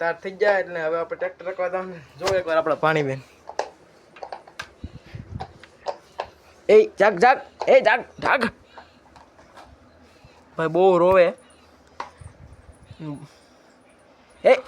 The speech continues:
વઢમાં. તો મિત્રો, આપણે જવાનું છે ટ્રેક્ટર હાંકવા.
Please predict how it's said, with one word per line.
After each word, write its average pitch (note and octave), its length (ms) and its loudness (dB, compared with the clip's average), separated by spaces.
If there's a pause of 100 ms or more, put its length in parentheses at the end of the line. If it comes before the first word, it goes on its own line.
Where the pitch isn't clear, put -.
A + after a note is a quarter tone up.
વઢમાં. D#3 600 2 (2750)
તો C#3+ 100 -16
મિત્રો, E3 300 -2
આપણે F#3 180 2
જવાનું F#3 300 0
છે F#3 100 -16
ટ્રેક્ટર G3 300 -4
હાંકવા. F#3+ 260 -4